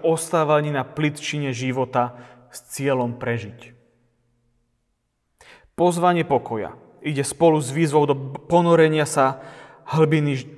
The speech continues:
poslania života. A pokoj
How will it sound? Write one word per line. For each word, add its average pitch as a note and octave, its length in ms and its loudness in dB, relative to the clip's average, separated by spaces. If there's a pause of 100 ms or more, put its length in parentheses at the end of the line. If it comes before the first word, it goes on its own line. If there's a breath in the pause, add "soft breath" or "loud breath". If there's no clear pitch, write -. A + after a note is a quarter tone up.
(340)
poslania C3+ 560 -2
života. G#2 480 -10 (1400)
A C3 80 -10
pokoj E3 480 4